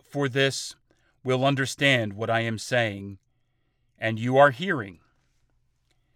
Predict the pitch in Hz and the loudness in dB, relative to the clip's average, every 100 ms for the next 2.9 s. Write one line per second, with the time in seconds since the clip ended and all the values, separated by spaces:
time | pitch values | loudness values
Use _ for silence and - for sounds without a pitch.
0 | _ _ _ _ _ 135 190 233 143 123 | _ _ _ _ _ -2 0 0 -2 -4
1 | - - 156 147 113 - - - 131 - | -4 2 4 4 0 -8 -18 -12 -8 -6
2 | - 151 147 120 - 107 98 87 80 | 2 2 2 -4 -8 -10 -10 -12 -20